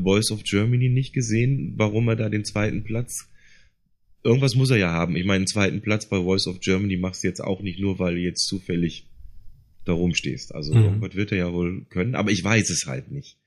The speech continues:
Speaker 1: Ich, ich hab noch keine andere Performance jetzt gesehen. Äh, ich glaub nicht, dass sie ihn alleine dahin stellen, nur mit Mikrofon. Das kann ich mir nicht vorstellen. Ich denk, dass die viel mit Licht und, und, äh,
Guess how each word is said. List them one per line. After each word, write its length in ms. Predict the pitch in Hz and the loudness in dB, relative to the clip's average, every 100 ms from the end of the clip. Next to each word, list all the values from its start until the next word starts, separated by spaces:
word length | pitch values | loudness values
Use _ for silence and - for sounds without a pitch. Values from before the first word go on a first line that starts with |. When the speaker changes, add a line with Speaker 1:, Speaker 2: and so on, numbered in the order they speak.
| _ _ _ _ | _ _ _ _
Speaker 1:
Ich, 200 | - 87 - | -18 -18 -16
ich 140 | - 101 | -6 -4
hab 180 | 98 | -4
noch 340 | 87 90 90 - | -4 -4 -6 -4
keine 380 | 95 92 95 - | -2 0 0 0
andere 280 | 92 87 | -2 -2
Performance 600 | 80 90 - 85 90 90 | -2 -4 -2 -4 -4 -4
jetzt 200 | 87 - | -6 -8
gesehen. 420 | - 73 76 87 107 _ _ _ _ _ _ _ - | -14 -6 -2 -2 -6 _ _ _ _ _ _ _ -2
Äh, 180 | 95 92 | 0 2
ich 80 | |
glaub 140 | 92 113 | 2 4
nicht, 120 | 123 | 4
dass 100 | 131 107 | 4 2
sie 60 | |
ihn 60 | 98 | 2
alleine 380 | 85 85 95 85 | 2 4 4 2
dahin 260 | 78 76 | 0 0
stellen, 280 | 76 - 78 | -2 0 -2
nur 100 | 80 | -2
mit 160 | 80 69 | -4 -4
Mikrofon. 500 | 80 80 - 71 76 | -8 -10 -16 -14 -12
Das 140 | 78 | -14
kann 160 | - 78 | -16 -18
ich 120 | 73 | -18
mir 100 | 73 | -16
nicht 180 | 80 - | -16 -14
vorstellen. 640 | - 107 - 117 113 120 - _ _ _ | -14 -12 -6 -4 -2 -4 -8 _ _ _
Ich 80 | - | 0
denk, 200 | 104 101 | 2 2
dass 180 | 92 - | 0 -2
die 100 | 82 | -6
viel 240 | - 151 | 0 2
mit 180 | 151 113 | 2 2
Licht 360 | 113 127 - | 0 -2 -4
und, 420 | - 92 95 92 - | -10 -8 -8 -10 -12
und, 460 | 87 90 87 - | -8 -8 -8 -14
äh, 360 | - 85 85 80 | -8 -6 -4 -6